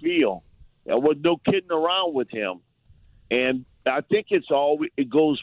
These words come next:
back to the fact he made the comment to me that he was always looked at as a guy that was, "Ah, you're not quite big enough. Uh, you, you know, you're, you're a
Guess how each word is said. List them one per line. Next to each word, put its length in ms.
back 320
to 80
the 80
fact 440
he 80
made 240
the 100
comment 340
to 120
me 220
that 180
he 220
was 180
always 420
looked 320
at 260
as 220
a 60
guy 360
that 260
was, 340
"Ah, 280
you're 180
not 220
quite 280
big 200
enough. 220
Uh, 100
you, 320
you 220
know, 120
you're, 420
you're 160
a 40